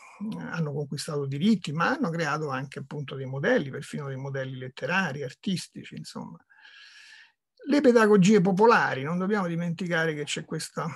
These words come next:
questo filo novecentesco molto importante, eh, dalla Montessori al maestro Manzi,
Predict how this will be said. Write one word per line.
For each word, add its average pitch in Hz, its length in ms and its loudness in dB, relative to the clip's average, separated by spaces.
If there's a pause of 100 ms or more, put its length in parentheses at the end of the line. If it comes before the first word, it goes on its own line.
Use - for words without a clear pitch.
(180)
questo 175 320 -6
filo 175 680 0 (260)
novecentesco 165 1120 -4
molto 139 260 -8
importante, 139 1000 -6 (720)
eh, 160 720 -8 (1120)
dalla 156 340 4
Montessori 151 1500 -2 (200)
al 165 160 -6
maestro 139 460 -6
Manzi, 147 760 -4